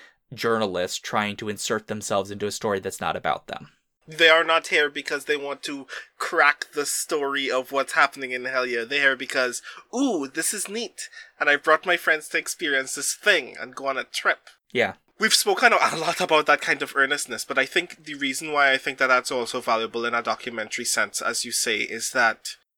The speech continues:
Speaker 2: it's very easy to assume that the work of a thing is to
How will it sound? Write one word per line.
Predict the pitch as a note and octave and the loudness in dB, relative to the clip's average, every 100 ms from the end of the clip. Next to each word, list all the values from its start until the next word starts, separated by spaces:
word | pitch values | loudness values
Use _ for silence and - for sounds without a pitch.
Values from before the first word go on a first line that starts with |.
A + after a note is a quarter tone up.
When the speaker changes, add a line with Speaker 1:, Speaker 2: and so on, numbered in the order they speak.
| _ | _
Speaker 2:
it's | D#3+ D#3 | -4 4
very | E3+ F3+ | 6 4
easy | F3 D#3 D#3+ | -2 -6 -6
to | F3+ | -2
assume | D#3+ - - D3+ C#3+ C#3+ C#3 | 0 0 -6 -8 -10 -14 0
that | D#3 - | 0 0
the | C#3+ | -8
work | C3+ C#3+ E3 | 0 0 0
of | D3+ | -6
a | |
thing | D3+ D#3 C#3+ C#3 | -4 -2 -2 -4
is | C3+ - | -10 -10
to | C#3 B2+ A#2+ | -10 -12 -16